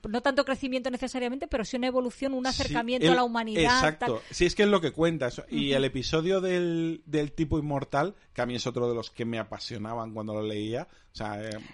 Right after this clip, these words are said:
Speaker 1: Sí, sí, que
Speaker 2: es,
Speaker 1: además
Speaker 2: es un episodio fan-, fantástico.
Speaker 1: esa es otra de las cosas que me ha llamado mucho la atención, y es que no es secuencial, es decir, no es
Speaker 2: Ujú.
Speaker 1: que te cuenten historias donde tienes la típica historia, la trama río, y
Speaker 2: Sí,
Speaker 1: luego
Speaker 2: sí.
Speaker 1: cada episodio es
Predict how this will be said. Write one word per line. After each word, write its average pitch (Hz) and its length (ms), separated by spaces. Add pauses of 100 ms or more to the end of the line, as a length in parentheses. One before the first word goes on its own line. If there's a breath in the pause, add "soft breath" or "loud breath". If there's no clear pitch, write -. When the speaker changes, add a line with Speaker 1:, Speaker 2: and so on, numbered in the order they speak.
Speaker 1:
Sí, - 200
sí, - 160
que - 120
Speaker 2:
es, 247 80
Speaker 1:
además 277 300
Speaker 2:
es - 140
un 147 60
episodio 151 400
fan-, 123 180
fantástico. 113 960
Speaker 1:
esa 262 220
es 294 80
otra 311 200
de 302 60
las 285 200
cosas 294 280
que 269 120
me 240 80
ha - 20
llamado 269 260
mucho 262 240
la 254 80
atención, 277 420
y 262 120
es 262 100
que 302 120
no 262 100
es 254 80
secuencial, 226 800
es 202 80
decir, 202 240
no 247 80
es 165 60
Speaker 2:
Ujú. - 20
Speaker 1:
que 320 80
te 302 120
cuenten 277 360
historias 262 420
donde 247 220
tienes 254 320
la 226 100
típica 247 320
historia, 247 400
la 226 120
trama 247 280
río, 240 460 (360 loud breath)
y 254 260
Speaker 2:
Sí, 240 60
Speaker 1:
luego 247 540
Speaker 2:
sí. - 120 (100)
Speaker 1:
cada 254 240
episodio 247 580
es 254 380